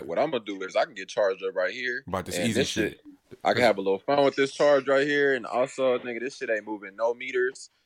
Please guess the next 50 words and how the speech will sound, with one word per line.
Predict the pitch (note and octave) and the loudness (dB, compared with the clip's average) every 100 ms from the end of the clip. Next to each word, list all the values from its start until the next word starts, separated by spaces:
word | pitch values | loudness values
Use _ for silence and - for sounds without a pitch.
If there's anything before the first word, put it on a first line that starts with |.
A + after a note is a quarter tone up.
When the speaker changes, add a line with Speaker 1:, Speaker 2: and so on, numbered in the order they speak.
| - | -10
Speaker 1:
It | A#2 | -4
ain't | A2+ G#2 | -4 -2
doing | G#2+ G2 | -4 0
nothing | A#2+ B2+ A#2+ | 0 2 0
that | A#2 | 2
I | A2+ | 4
gotta | A#2 A2 G#2 | 4 4 2
put | - A#2 | 0 -2
my, | A2+ G#2 - | 0 -2 -2
put | C3 A#2 | -2 -2
my | A2 | -2
name | G#2+ F#2+ E2+ | -4 -6 -10
on. | B1 - | -20 -12
I | |
ain't | A2 | -8
gotta | G2 | -4
Speaker 2:
Exactly. | G#2 - G#2+ | -4 -4 -6
Speaker 1:
put | |
no, | G2 - - - | -8 -14 -14 0
I | |
ain't | G#2 | 4
gotta | A2 | 4
put | - | 4
no | - | -4
stamp | - B2+ B2+ | 0 0 4
over | B2+ B2 | 6 6
it | F2 | 4
or | G2 | 2
nothing, | G2+ - - - | -2 -2 -6 -8
stamp | - G2+ F#2+ | -2 0 0
of | G2 | -2
approval, | - C#3 C#3 A#2+ | -2 2 2 2
nothing | A2 G#2 D#2+ | 0 0 -2
like | D2 | -10
that. | - F2 | -4 -4
I'm, | F#2 D#2+ _ - _ | -4 _ _ -20 _
this | - A#2 | -4 -2
is | A2 | 0
something, | G#2+ G2 | 2 4
this | A2 G#2 | 2 2
is | F2 D#2 - D#2+ | -4 -6 -10 -6
just | F#2 | -2
a, | F#2 D2+ C2 | 2 2 2
a | C2+ | 2
wishy-washy | D#2 A2 A2+ G#2 G#2 - | 4 4 6 6 6 6
topic | A#2 A2+ A2+ E2 | 4 4 0 0
that | E2 | -2
can, | F2 D2+ C#2 | -4 -14 -12
you | G2+ | -8
know | F#2 D#2+ | -4 -4